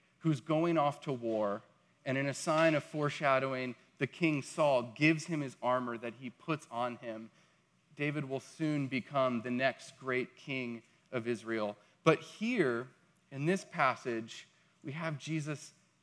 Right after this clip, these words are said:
taking off his garments. We know Jesus' inheritance is from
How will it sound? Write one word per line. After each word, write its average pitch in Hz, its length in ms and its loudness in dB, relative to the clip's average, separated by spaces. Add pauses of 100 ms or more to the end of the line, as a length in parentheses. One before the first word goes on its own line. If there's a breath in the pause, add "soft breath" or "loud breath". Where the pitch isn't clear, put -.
taking 151 340 -4 (140)
off - 580 -2 (440)
his 117 160 -6
garments. 101 500 -16 (1300)
We 151 60 -14
know 143 340 2
Jesus' 147 400 0
inheritance 135 720 -6
is 120 160 -12
from 127 420 -2